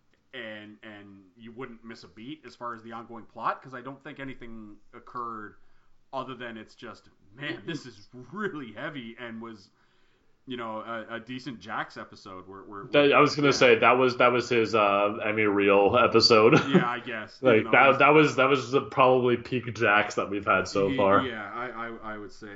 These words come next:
Speaker 1: I would say so. But I mean, like, man, just right out the gate when you got to see the Justice Society and,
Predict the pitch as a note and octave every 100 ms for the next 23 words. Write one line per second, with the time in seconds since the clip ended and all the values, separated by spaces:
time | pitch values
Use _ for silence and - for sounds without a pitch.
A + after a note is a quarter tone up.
0 | G2 G2+ G2 G2 F#2+ - F#2+ F#2 G#2 G#2+
1 | A2 G#2+ F#2 - - - - _ _ _
2 | _ _ _ _ _ _ - B2+ D3 A#2+
3 | A#2 A#2+ A#2 A#2+ C3 F#3 F#3 D3 A#2+ A#2
4 | D3 D#3 B2 A2+ C3 - - D3 A#2 A#2+
5 | D3 D3 B2+ A2+ C3+ A2+ G#2+ G#2+ G#2 G#2
6 | G2+